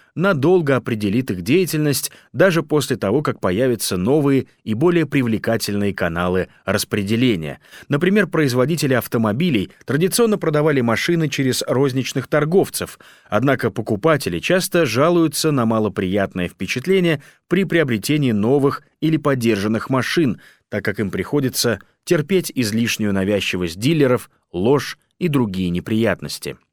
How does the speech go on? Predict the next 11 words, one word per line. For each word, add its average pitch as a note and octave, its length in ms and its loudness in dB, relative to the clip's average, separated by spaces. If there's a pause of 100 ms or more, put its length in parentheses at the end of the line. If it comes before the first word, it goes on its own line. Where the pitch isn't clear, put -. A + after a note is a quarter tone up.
(640)
Постоянно G3 500 4
растёт F3 320 2
число E3 340 0
людей, D#3+ 440 2
которые D3 400 0
хотели D#3 380 0
бы C#3 180 2
покупать C3 640 -2
машины D#3 460 0
через A#2+ 360 -2
дилеров-производителя C3 1400 0